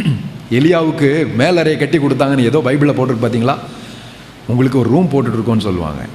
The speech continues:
ஆனா பவுல் அந்த மாதிரி எங்கேயுமே போகல. ஆனா கூட இருந்த அவருடைய சொந்த வளர்ப்பு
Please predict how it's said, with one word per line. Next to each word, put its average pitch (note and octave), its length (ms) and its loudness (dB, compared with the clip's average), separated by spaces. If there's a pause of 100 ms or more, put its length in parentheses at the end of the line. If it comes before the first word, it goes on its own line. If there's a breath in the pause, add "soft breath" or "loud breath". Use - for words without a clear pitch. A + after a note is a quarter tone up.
(1080)
ஆனா B2 180 2
பவுல் D3 480 2 (440)
அந்த G#2+ 120 -4
மாதிரி A#2 240 2
எங்கேயுமே B2+ 360 2
போகல. D#2+ 280 -4 (880)
ஆனா D#3 380 0
கூட G#3+ 200 4
இருந்த G3 360 0 (2750)
அவருடைய A#2 420 2
சொந்த F#3 460 2
வளர்ப்பு E3+ 540 0